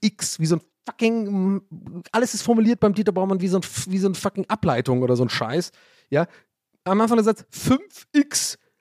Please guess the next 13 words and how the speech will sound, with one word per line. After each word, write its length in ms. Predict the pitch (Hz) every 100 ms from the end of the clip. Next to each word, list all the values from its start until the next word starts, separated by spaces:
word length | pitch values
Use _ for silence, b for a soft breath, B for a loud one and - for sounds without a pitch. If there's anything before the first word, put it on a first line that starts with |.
| _ -
eins, 540 | 185 254 - - - _ _ _ _
äh, 160 | 226 208 -
Apostroph, 840 | 214 220 - - 254 240 - - _ _ _ _ _ _
laufen, 540 | 180 208 262 - 294 370 - _ _ _ _ _ _ _ _ _ _ _
Komma, 420 | - 254 277 285 480 - _ _
zwei 500 | - - 226 330 330 _ -
Apostroph, 960 | 233 - 247 - 220 233 277 262 - _ _ _ _ -
laufen, 580 | 180 240 254 147 175 381 - _ _ _ -
Komma, 520 | 208 330 285 277 339 - _ _ _ _
dazwischen 760 | - 208 - - 359 - 330 - _ _ _ _ _
eins 500 | 226 302 339 - - _ _ _ _ _ -
Apostroph, 800 | 247 - - 226 277 302 - - _ -
gehen. 540 | 143 240 240 151 95